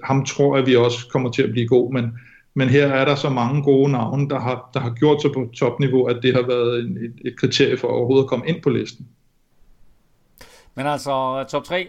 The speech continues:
Speaker 2: som du lige selv, øh, fik nævnt, øh, Kim, Egon Bernal, etter, Remco Evenepoel, toer, og Tadej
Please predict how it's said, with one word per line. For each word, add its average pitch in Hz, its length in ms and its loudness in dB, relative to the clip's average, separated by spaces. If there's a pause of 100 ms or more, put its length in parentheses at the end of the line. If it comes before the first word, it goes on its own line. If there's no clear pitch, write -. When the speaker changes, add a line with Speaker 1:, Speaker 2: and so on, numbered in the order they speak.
(140)
Speaker 2:
som 156 220 -12
du 147 80 -12
lige 156 240 -8
selv, 151 360 -10
øh, 127 120 -10
fik 123 180 -12
nævnt, 143 380 -10
øh, 127 420 -10
Kim, 139 280 -8 (100)
Egon 151 320 -8
Bernal, 143 440 -6
etter, 165 600 -8
Remco 156 400 -10
Evenepoel, 139 580 -10
toer, 170 400 -6
og 131 260 -8
Tadej 120 260 -8